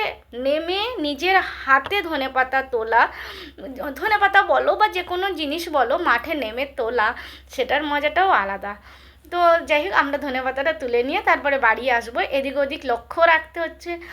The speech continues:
কেউ যদি দে-, দেখে ফেলে বা দৌড়ে আসে, তাহলে আমরাও দৌড় মারবো। তো এই মজাগুলো না বেশ ভালো লাগে। মানে,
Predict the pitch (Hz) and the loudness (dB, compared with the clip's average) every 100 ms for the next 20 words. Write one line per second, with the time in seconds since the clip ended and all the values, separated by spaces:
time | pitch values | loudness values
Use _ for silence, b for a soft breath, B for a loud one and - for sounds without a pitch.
0 | B B - 294 330 - - 254 240 214 | B B -4 -2 -2 -8 0 2 2 2
1 | 262 254 370 349 330 320 330 285 277 269 | 0 2 -2 2 2 6 4 6 4 6
2 | 285 302 320 320 302 285 269 240 262 320 | 4 4 2 0 -2 2 4 4 2 2
3 | 320 320 311 277 269 277 285 B B _ | 2 0 4 4 4 0 -4 B B _
4 | 440 - - 403 440 330 285 269 339 359 | 0 0 2 2 2 2 2 6 4 4
5 | 370 381 415 285 392 - - 220 - - | 0 2 2 2 -4 -6 -12 -16 -12 2
6 | 294 359 330 233 247 269 311 | 4 6 4 2 -2 -4 -6